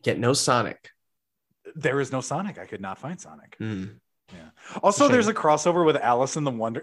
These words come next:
Speaker 2: Alice in Wonderland twenty ten, um, that I, I, I controlled myself and I did not.
Speaker 1: <laughs>
Speaker 2: It exists.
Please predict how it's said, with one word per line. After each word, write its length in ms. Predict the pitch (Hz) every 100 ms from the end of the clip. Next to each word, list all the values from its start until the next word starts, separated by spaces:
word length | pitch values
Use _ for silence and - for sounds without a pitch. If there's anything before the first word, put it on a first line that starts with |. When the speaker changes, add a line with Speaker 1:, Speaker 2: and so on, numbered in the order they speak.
| -
Speaker 2:
Alice 300 | 143 180 175
in 80 | 160
Wonderland 480 | 135 147 147 143 143
twenty 300 | 120 123 127
ten, 400 | 113 113 156 180 - - - 120
um, 380 | 139 135 143 131
that 180 | 139 131
I, 320 | 131 127 131
I, 400 | 123 123 117 113 - 117
I 100 | 117
controlled 380 | 127 - 110 92
myself 400 | 90 87 82 -
and 80 | 90
I 60 |
did 160 | 87 82
not. 260 | 78 78 -
Speaker 1:
<laughs> 960 | 147 - 156 147 143 - - - -
Speaker 2:
It 100 | 151 165
exists. 560 | 127 110 - - -